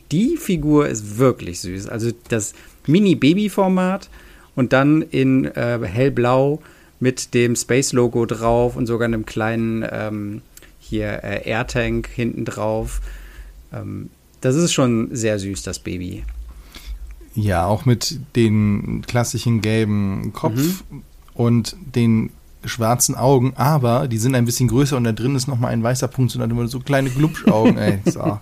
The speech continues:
Speaker 2: Gott.
Speaker 1: Ja, das
Speaker 2: Ja,
Speaker 1: ist
Speaker 2: es ist, es ist echt putzig, ja, das muss ich
Speaker 1: Ja.
Speaker 2: sagen. Also deswegen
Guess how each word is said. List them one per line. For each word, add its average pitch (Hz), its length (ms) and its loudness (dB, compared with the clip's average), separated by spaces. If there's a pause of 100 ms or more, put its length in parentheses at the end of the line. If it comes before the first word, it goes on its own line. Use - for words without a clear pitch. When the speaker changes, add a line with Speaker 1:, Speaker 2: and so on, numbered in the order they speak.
Speaker 2:
Gott. 107 160 -8 (1300)
Speaker 1:
Ja, 127 80 -10
das 110 120 -8
Speaker 2:
Ja, 160 600 2
Speaker 1:
ist 123 140 -2
Speaker 2:
es 151 200 2
ist, - 100 -10
es 180 180 4
ist 185 220 2
echt - 240 2
putzig, 101 420 0
ja, 127 140 6
das 123 140 0
muss 143 180 6
ich 120 80 4
Speaker 1:
Ja. 101 40 -4
Speaker 2:
sagen. 107 280 0
Also 117 140 -2
deswegen 113 640 2